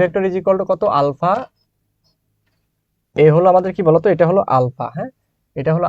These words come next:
আলফা, আলফা আই প্লাস টু জে প্লাস বিটা কে। আর বি ভেক্টর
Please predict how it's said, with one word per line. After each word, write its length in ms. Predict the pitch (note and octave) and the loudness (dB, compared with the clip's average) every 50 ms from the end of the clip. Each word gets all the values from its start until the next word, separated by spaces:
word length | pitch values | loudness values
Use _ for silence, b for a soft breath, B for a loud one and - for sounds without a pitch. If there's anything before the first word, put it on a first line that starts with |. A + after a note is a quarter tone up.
| G2 C3+ | -2 -2
আলফা, 300 | C3 C3 B2+ - E3+ F#3+ A#3+ D4+ - _ - C3+ | -2 -4 -4 -4 -4 -4 -4 -4 -8 _ -6 -4
আলফা 340 | C#3 C#3 C3 - - E3+ F#3 A#3+ D4 - _ _ _ _ _ _ _ _ _ _ _ _ - - | -4 -4 -6 -6 -4 -2 -2 -2 -4 -6 _ _ _ _ _ _ _ _ _ _ _ _ -2 0
আই 300 | C#3+ C3+ C3 B2+ C3+ G#3 C4+ C#4 - _ _ _ _ _ _ _ _ _ _ _ _ | 0 2 2 2 2 0 -2 -4 -10 _ _ _ _ _ _ _ _ _ _ _ _
প্লাস 260 | - C#3 C#3+ D3+ D#3 - - - _ _ _ _ - | 0 0 2 2 0 -4 -10 -20 _ _ _ _ -2
টু 80 | F#3 G#3 G#3 F#3 D3+ | 0 0 0 0 2
জে 100 | C#3+ D#3 F#3+ A3 - - | 2 2 2 2 0 -2
প্লাস 180 | D3 D3+ E3 D#3+ - B2+ | -2 -2 -2 -2 -6 -6
বিটা 220 | B2+ B2+ - A#2+ - - | -6 -4 -4 -6 -6 -8
কে। 100 | - - - _ _ _ _ _ _ - - | -14 -20 -20 _ _ _ _ _ _ -10 -6
আর 80 | C3+ B2 A#2+ | -6 -4 -2
বি 80 | C#3 D#3 D3+ D#3+ | 0 0 2 2
ভেক্টর 220 | D#3+ D#3 - F3 | 0 2 2 0